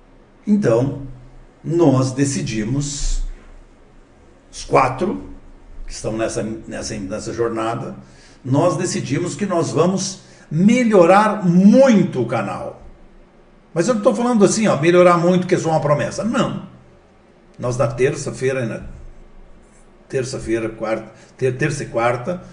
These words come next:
nós vamos fazer um planejamento, vamos fazer uma reunião e vamos planejar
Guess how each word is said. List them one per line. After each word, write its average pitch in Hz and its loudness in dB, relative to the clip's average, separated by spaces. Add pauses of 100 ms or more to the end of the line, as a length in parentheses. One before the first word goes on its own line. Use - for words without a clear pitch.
(200)
nós 127 -2
vamos 156 -2
fazer 131 -2
um 139 -4
planejamento, 135 -2
vamos 127 -4
fazer 131 0
uma 143 -2
reunião 107 -4 (840)
e 123 -8
vamos 151 -4
planejar 170 2